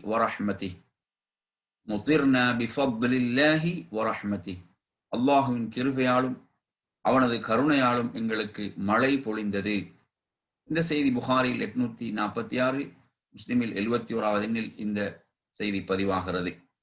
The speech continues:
எனவே, மழை பொழிந்து முடிந்தவுடன் ஓத வேண்டிய துஆவாக,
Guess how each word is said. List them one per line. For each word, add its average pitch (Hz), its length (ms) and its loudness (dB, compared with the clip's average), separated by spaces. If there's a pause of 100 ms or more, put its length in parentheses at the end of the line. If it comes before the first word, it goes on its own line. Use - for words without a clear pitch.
(280)
எனவே, 143 280 4
மழை 131 360 6
பொழிந்து 135 360 0
முடிந்தவுடன் 135 680 0 (720)
ஓத 135 220 4
வேண்டிய 120 320 2
துஆவாக, 110 580 2